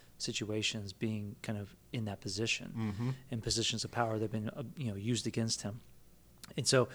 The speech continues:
Speaker 1: that's, that's just really taught me to go, "Man, I do need to, like,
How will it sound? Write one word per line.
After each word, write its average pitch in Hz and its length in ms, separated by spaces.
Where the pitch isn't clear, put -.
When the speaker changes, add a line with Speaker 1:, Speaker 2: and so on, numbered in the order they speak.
Speaker 1:
that's, 165 180
that's 196 260
just 160 160
really 147 200
taught 120 300
me 123 180
to 113 60
go, 110 160
"Man, 117 280
I 139 140
do 143 200
need 165 280
to, - 80
like, 131 340